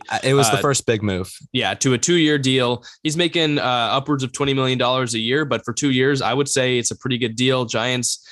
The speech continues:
Speaker 2: needed one more starter, and I think it would have been good for them to add another lefty, and I think they got arguably the best lefty that was out there on the market, and it's a perfect deal for what the Giants are looking for, 'cause we've seen, uh, so far through this free agency and through Farhan Zaidi's tenure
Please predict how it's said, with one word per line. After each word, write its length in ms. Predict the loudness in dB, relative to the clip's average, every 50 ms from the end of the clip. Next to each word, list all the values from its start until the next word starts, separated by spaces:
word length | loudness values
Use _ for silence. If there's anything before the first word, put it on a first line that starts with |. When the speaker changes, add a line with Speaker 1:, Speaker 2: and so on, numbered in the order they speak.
| -20 -10 -4
Speaker 2:
needed 320 | -2 0 2 2 2 2
one 220 | 2 0 0 0 0
more 180 | 2 2 2
starter, 520 | 2 0 0 0 2 2 2 4 4 2 2
and 100 | 2 0
I 40 | -2
think 240 | -2 -4 -4 -6 -10 _ -4
it 80 | -2
would 120 | 0 0 0
have 60 | 0
been 160 | 0 -2 -2
good 160 | 0 -2 -2
for 80 | -2 -2
them 140 | -2 -2 -2
to 80 | -2
add 200 | -2 -2 -2 -2
another 280 | 0 0 0 0 0 0
lefty, 420 | 0 -2 -2 -2 -2 -2 -2 -2 -4 -6 -10 -10 -8
and 80 | -6 -4
I 60 | -4
think 160 | -2 -4 -2
they 100 | -2 -2
got 300 | -2 0 0 -2 -2 -2
arguably 520 | 0 0 0 0 0 0 0 0 0 0 0
the 60 | 0
best 300 | -2 -2 -2 -2 -2 -4
lefty 240 | -4 -4 -2 -4 -4
that 100 | -2 -4
was 100 | -4 -4
out 240 | -4 -4 -4 -2 -2
there 160 | -4 -2 -2
on 120 | -2 -2
the 60 | -2 -4
market, 420 | -2 -2 -2 -2 -2 -2 -4 -4 -6 -12 -20 -20 -12 -6
and 80 | -4 -2
it's 120 | -2 -2
a 40 | -2
perfect 280 | -2 0 0 0 0 0
deal 200 | 2 2 2 0
for 100 | -2 -4
what 120 | -6 -6
the 60 | -6 -6
Giants 380 | -4 -4 -2 -2 -2 -2 -2
are 100 | -4 -4
looking 360 | -4 -4 -4 -2 -2 -2 -2 -2
for, 440 | 0 0 2 2 2 2 0 -2 -8 -20 -18 _
'cause 240 | -8 -8 -8 -10 -12 -20 -16 -8
we've 240 | -2 -2 0 0 0
seen, 340 | 2 2 2 2 2 0 0
uh, 200 | 0 -2 -2 0
so 180 | 0 -2 -2
far 220 | 0 2 2 0 0
through 160 | 0 -2 0
this 160 | 0 0 0
free 140 | 2 0 0
agency 360 | 0 -2 -4 -4 -2 0 0
and 220 | 0 -2 -4 -8 -8 _
through 160 | -2 0 0 0
Farhan 320 | 0 0 0 0 0 0
Zaidi's 400 | -2 -2 -2 0 -2 -2 -4 -4
tenure 480 | -4 -4 -4 -2 0 0 0 0 0